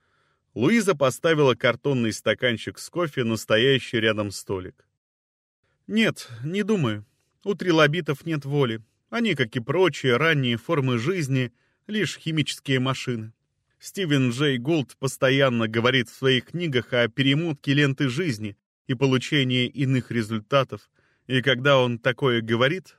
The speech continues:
то думает, что намекает на теорию хаоса. Стивен Джей Гулд –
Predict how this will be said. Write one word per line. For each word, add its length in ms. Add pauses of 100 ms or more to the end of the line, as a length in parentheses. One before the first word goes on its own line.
(140)
то 100
думает, 400
что 180
намекает 580
на 100
теорию 440
хаоса. 640 (960)
Стивен 520
Джей 320
Гулд – 320